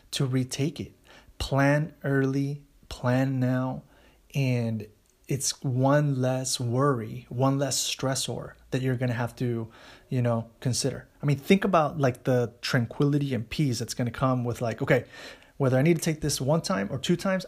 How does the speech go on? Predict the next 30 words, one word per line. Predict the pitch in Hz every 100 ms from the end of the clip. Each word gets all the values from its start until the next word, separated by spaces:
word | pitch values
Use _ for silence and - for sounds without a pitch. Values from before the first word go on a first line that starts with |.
| -
I'm | 139 139
set. | - 135 104 - _ _ -
Financially, | 131 123 139 143 175 190 190 -
I | 131
got | 131 135
it | 123
taken | 139 123 123
care | - 117
of. | 110
I | 123
have | 107 127
enough | 123 139 143
money | 151 160 165 - - - -
that | 127 113 113 - _
I'm | 131 127
gonna | 135 131
be | 123 120
able | 120 120
to | - 120
accomplish | 110 139 127 127
my | 123 117
goal | 117 120 185 - - -
of | 131
becoming | 135 - 135 135 127
an | 113
attorney. | - 117 104 - _ -
Think | - - 175 175
about | 143 135
it, | - _ _ _ _ _ -
right? | 110 135